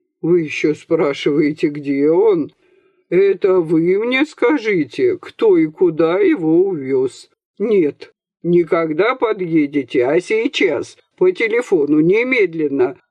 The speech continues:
Слышите, господин Йонкер? До его слуха донёсся женский шёпот.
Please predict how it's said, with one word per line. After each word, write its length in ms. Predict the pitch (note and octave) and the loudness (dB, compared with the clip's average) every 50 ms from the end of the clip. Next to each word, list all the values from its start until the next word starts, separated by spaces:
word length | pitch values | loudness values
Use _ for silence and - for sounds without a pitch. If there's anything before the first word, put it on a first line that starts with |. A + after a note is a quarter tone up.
| _ | _
Слышите, 760 | _ - - - D3+ D3 F3 A3 C4+ - B3 - - - G3 E3 | _ -14 -6 -2 0 2 2 2 0 -2 -4 -4 -2 0 0 0
господин 600 | C#3 D3+ D#3+ - - F#3 F3 G3 G#3 F#3+ E3 C#3+ | 0 -2 -4 -2 -2 -2 -2 0 0 0 -2 -2
Йонкер? 640 | C3+ C#3 C#3+ D#3+ E3 D3 B2 - - B2 B2 - _ _ _ _ _ _ _ _ _ _ _ _ _ _ _ _ _ _ _ _ - | -2 -2 -2 -2 -2 -2 -4 -2 -4 -4 -4 -4 _ _ _ _ _ _ _ _ _ _ _ _ _ _ _ _ _ _ _ _ -10
До 140 | D#3 C#3 D#3 | -4 -2 0
его 320 | F3 F3+ E3+ E3+ F3+ F3 | 2 2 2 2 0 0
слуха 720 | E3+ - G3+ F#3+ G#3 A#3 C#4+ C#4+ - - C3+ D3 A#2 A2 - | -2 -2 -4 -2 -2 -2 -6 -6 -6 -6 -6 -6 -6 -10 -12
донёсся 720 | - C3+ D#3 C#3 C#3+ D#3+ A#3+ G#4+ - - - - - A4+ | -10 -4 -2 -2 0 2 0 -2 -2 -6 -14 -8 -6 -4
женский 500 | F#4+ F3 D#3 F3+ F3+ - - - G3 F#3+ | -2 0 0 0 0 -2 -4 -6 -4 -4
шёпот. 540 | F3+ - - C3+ B2+ A#2+ - C3 - _ _ | -4 -4 -6 -6 -6 -6 -8 -10 -10 _ _